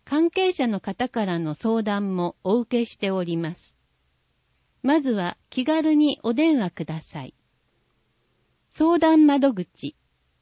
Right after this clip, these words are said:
福祉総合相談窓口、社会福祉協議会内、電話零四二三八六の零二九五。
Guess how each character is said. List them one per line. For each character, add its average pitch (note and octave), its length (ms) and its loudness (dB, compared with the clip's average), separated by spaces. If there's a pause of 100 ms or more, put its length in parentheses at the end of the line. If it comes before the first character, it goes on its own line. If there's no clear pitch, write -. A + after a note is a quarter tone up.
福 - 220 0
祉 C#4 200 0
総 D#4 300 0
合 D4 240 2
相 C4+ 280 0
談 A#3 300 -2
窓 G3 240 -4
口、 - 460 -14 (600)
社 C4 200 -4
会 E4 260 0
福 - 240 -4
祉 D#4+ 240 0
協 D4+ 300 0
議 D4 160 0
会 C#4 280 0
内、 D#3 340 -4 (280)
電 C4 380 2
話 A3+ 220 0 (460)
零 E4 320 2
四 G#3 380 2
二 E3 180 -4 (440)
三 F4 280 4
八 D#4 380 -2
六 F3+ 340 -6
の D3 240 -4 (280)
零 D#4+ 320 4
二 D#4+ 260 6
九 A#3 340 -2
五。 E3+ 340 -4